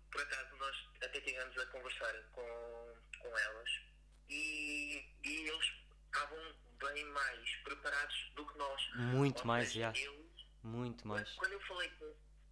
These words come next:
Speaker 1: quando eu falei com, com elas, elas já há duas semanas que iam para a universidade com máscaras.
Speaker 2: É verdade. É ver-, e o que é que tu achas de usar máscara? Porque a minha opinião é,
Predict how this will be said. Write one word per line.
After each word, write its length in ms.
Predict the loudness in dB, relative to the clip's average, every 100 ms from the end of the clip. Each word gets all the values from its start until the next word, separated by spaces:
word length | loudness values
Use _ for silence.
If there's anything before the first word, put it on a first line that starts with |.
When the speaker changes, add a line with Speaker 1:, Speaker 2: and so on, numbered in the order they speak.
| -8
Speaker 1:
quando 160 | -2 -2
eu 80 | -2
falei 260 | -2 -2 -4
com, 400 | -6 -8 -8 -8
com 180 | -2 2
elas, 300 | 2 2 -4 -4 -6 -6 0
elas 260 | 0 0 0
já 160 | 2
há 40 | 0
duas 240 | -2 -4 0
semanas 340 | 2 2 0
que 140 | 0 0
iam 160 | 0 0
para 220 | 2 4
a 80 | 2
universidade 760 | 0 -2 -4 2 2 2 -2 -8
com 120 | -4 4
máscaras. 460 | 4 4 0 -4 -4 -8 -14 -10
Speaker 2:
É 120 | -6
verdade. 340 | -4 0 0 -2 -8 -4 0
É 80 |
ver-, 140 | 2 6
e 100 | 8
o 20 |
que 80 | 8
é 60 | 6
que 80 |
tu 140 | 6 6
achas 280 | 6 2 0
de 60 | 4
usar 200 | 6 6
máscara? 500 | 6 2 -2 -4 -6 -18 -20 -20 -4
Porque 180 | 4 6
a 20 |
minha 140 | 8 6
opinião 400 | 6 6 8 8
é, 160 | 6